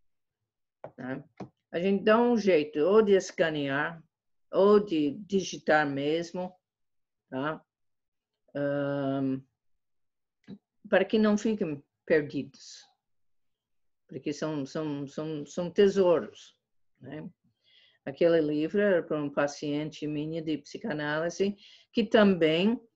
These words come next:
é aluna lá no instituto, tá fazendo formação, e é simplesmente o melhor livro que eu já li.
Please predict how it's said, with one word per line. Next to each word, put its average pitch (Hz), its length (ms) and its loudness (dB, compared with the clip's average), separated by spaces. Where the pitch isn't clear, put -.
é 165 160 6
aluna 202 720 6
lá 156 220 2
no 175 140 0
instituto, 196 720 2
tá 170 160 0
fazendo 175 420 0
formação, 202 840 0
e 170 220 4
é 165 180 8
simplesmente 202 720 0
o - 20 -6
melhor 190 800 6
livro 208 540 4
que 214 120 0
eu 180 140 6
já 190 320 4
li. 208 560 4